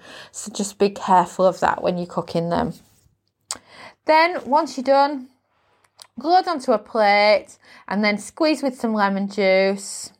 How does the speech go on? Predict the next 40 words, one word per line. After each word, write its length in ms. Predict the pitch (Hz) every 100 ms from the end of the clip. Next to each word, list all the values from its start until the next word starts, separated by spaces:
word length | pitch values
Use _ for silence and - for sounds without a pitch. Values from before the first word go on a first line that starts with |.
| _ _ _ _ _ - _ -
and 220 | 202 214
then 220 | 202 208
serve, 560 | 214 - 175 180 180 -
and 180 | 208 226
you're 80 | 247
ready 240 | 247 247
to 140 | 247 240
go. 360 | 196 180 185 185 - - -
You've 180 | 226
now 240 | 226 254 247
done 180 | 254 240
yourself 400 | 247 - 233 233
some 200 | 233 240
lovely 300 | 262 254 254
frozen 520 | 247 294 294 285 254
scallops 800 | - - 185 185 185 - - -
with 200 | 185 208
lemon, 640 | 208 208 208 208 208 202
garlic 640 | 196 202 196 196 196 196
and 120 | 190 190
parsley, 840 | - 175 185 180 - 175 175 185 185 - - -
and 160 | 202
it's 160 | 202 -
just 200 | 214 - _ _
brilliant 520 | 233 214 190 190 190
for 100 | -
serving 800 | - - 196 196 190 185 175 190 - _ - _
as 200 | 233 254
a 40 | 254
snack, 800 | - 214 190 196 196 - - - _ _ -
you 100 | 208
know, 400 | 196 190 190 -
or 300 | - 208 202
just 340 | 208 262 254 -
when 140 | 226
you 100 | 240
just 200 | 262 320
fancy 300 | - 311 -
some 180 | 285 214
seafood. 760 | 208 - 233 247 202 180 170